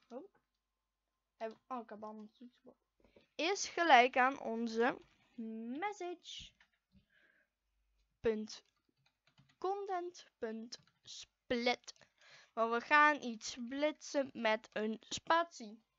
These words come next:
Ja. Nu nog iets. Onze var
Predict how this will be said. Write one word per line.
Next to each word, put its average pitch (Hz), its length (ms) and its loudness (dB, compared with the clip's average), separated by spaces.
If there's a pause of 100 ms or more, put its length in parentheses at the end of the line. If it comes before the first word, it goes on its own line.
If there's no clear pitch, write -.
(1500)
Ja. 247 180 -8 (2250)
Nu 254 320 -4
nog 269 340 0
iets. - 440 -8
Onze 226 460 -6 (220)
var 381 540 6